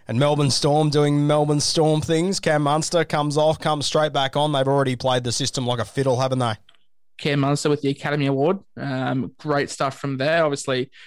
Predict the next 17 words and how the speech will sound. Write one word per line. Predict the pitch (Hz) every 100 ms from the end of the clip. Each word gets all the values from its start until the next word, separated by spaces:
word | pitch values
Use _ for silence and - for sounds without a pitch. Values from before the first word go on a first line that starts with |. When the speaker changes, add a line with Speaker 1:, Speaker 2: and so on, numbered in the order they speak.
| -
Speaker 2:
Craig | - 135
Bellamy | 135 135 135 131
continues | 143 127 151 139 127 -
to | - 123 123 -
make | 135 123 -
life | 127 123 123
hell | 135 131
for | 127 127
Peter | 123 131
V'landys | 127 127 131 131
in |
the | 139
N | 131
R | 135
L | 139
with | 131 131
just | 127 -